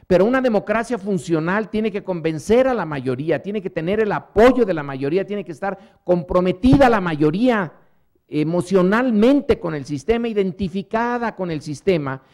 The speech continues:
para aguantar las, las, las malas rachas. Y vaya que hay sistemas que tienen malas rachas, nada más volteemos a ver a nuestros vecinos hoy y, eh, el gobierno está parado. Si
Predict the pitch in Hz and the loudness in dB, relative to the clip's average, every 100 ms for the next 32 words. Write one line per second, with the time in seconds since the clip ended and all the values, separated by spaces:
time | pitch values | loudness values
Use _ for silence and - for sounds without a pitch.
0 | - - 175 170 165 160 151 196 220 214 | -12 -6 -2 -2 -2 -2 -4 -4 -4 -2
1 | 151 - 139 127 131 120 123 123 110 80 | -6 -8 -20 -10 -8 -8 -10 -12 -12 -18
2 | _ _ _ 104 98 87 - 104 95 98 | _ _ _ -20 -20 -20 -20 -18 -16 -8
3 | 139 196 143 139 220 - - _ _ _ | -4 -4 -4 -4 -4 -8 -20 _ _ _
4 | _ _ _ - 170 175 175 247 - 165 | _ _ _ -16 0 4 4 4 0 -2
5 | 170 147 139 143 165 156 135 143 160 143 | -2 -4 -8 -6 -4 -4 -6 -6 -6 -6
6 | 151 147 143 160 175 135 123 127 147 170 | -4 -4 -4 -6 -6 -10 -8 -6 -4 -6
7 | 143 127 117 165 156 135 147 160 143 123 | -6 -8 -6 -8 -6 -6 -4 -4 -6 -8
8 | 123 110 117 156 151 120 147 165 160 _ | -10 -10 -8 -8 -8 -6 -4 -4 -4 _
9 | _ - 131 127 127 131 - 131 135 165 | _ -4 -4 -4 -8 -10 -8 -8 -6 -6
10 | 170 156 135 175 247 262 262 _ _ _ | -6 -8 -6 -4 -4 -6 -8 _ _ _
11 | _ _ _ - - 151 147 135 117 | _ _ _ -16 -4 0 0 -2 -8